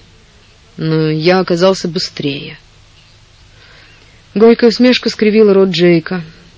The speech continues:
«Теперь ты знаешь всю жалкую и горестную жизнь Джейка Лэнгстона». Беннер порывисто обняла его и прижалась щекой к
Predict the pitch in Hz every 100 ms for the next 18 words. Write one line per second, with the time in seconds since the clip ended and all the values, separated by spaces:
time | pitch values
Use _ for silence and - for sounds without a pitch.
0 | _ _ _ - 151 165 160 170 175 175
1 | 165 - - 240 180 180 190 214 214 254
2 | 165 165 160 160 156 151 175 214 233 233
3 | - - - - 147 190 208 - 196 214
4 | 214 - - - 208 208 202 _ _ _
5 | _ _ - - - _ _ - - -
6 | - - _ 151 185 208 214 - 202 202
7 | 214 202 190 202 196 175 185 190 214 214
8 | 202 214 180 - 180 190 208 208 - -
9 | - 226 233 -